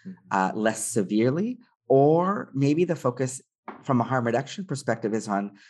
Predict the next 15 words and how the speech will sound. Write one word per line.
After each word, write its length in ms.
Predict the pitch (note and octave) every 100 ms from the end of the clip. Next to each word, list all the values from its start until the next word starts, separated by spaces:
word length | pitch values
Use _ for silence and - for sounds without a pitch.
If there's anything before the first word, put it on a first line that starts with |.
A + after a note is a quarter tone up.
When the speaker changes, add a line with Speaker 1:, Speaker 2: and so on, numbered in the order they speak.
| _ -
Speaker 2:
much 300 | A#2 B2+ -
better 260 | A2+ G#2
wound 420 | G2 A2 D3 E3+
care 460 | - E3+ E3 E3+ E3+ _ -
and 160 | A#2
doing 280 | A2 C3 C3+
something 420 | C3 A2+ A#2+ A2+ -
afterward 880 | B2 C3+ C3 F3 D3 G2+ G2+ G3 - - - -
that 320 | C3+ A#2+ A#2
is 160 | B2 A#2 -
actually 640 | B2 - B2 A2 G#2 G2+ - _ - -
addresses 840 | C#3+ - C3 B2+ - F#2+ - - _ -
the 100 | A#2+
difficult 540 | B2 B2 A2 G#2+ -
feelings, 560 | - A#2 C3 C4 C4